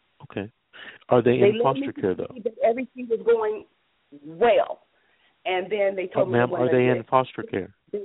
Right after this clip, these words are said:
Speaker 2: are
Speaker 1: Are they
Speaker 2: in
Speaker 1: in
Speaker 2: foster
Speaker 1: foster
Speaker 2: care.
Speaker 1: care?
Speaker 2: As a matter of fact, they're trying to give them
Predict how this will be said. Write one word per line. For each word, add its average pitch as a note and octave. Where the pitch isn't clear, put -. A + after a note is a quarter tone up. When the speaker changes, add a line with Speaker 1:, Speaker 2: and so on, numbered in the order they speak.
Speaker 2:
are A3
Speaker 1:
Are B3
they A#3
Speaker 2:
in A#3+
Speaker 1:
in A3+
Speaker 2:
foster A3
Speaker 1:
foster A3
Speaker 2:
care. G3
Speaker 1:
care? E3
Speaker 2:
As F3+
a -
matter A#3+
of B3+
fact, B3+
they're G#3+
trying A#3
to A3+
give A#3+
them A3